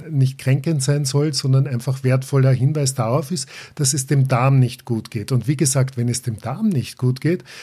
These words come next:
dann kann's ja auch den Mitochondrien, diesen Leistungsträgern,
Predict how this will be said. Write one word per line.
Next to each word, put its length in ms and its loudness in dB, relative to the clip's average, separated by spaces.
dann 320 0
kann's 320 -2
ja 140 0
auch 220 -2
den 180 2
Mitochondrien, 880 0
diesen 360 2
Leistungsträgern, 1400 0